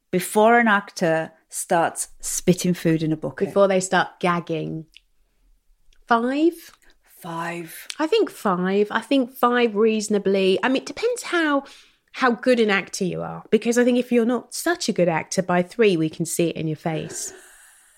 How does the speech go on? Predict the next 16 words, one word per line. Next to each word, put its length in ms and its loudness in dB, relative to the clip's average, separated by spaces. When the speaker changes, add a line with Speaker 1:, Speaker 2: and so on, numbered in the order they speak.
Speaker 2:
And 80 6
if 120 0
you're 180 2
a 60 6
really 260 4
good 160 4
actor, 420 0
then 220 0
maybe 280 2
by 200 -2
five, 640 0
I 80 -4
could 140 -16
say, 300 -2
"Okay, 340 -4
it's, 200 -10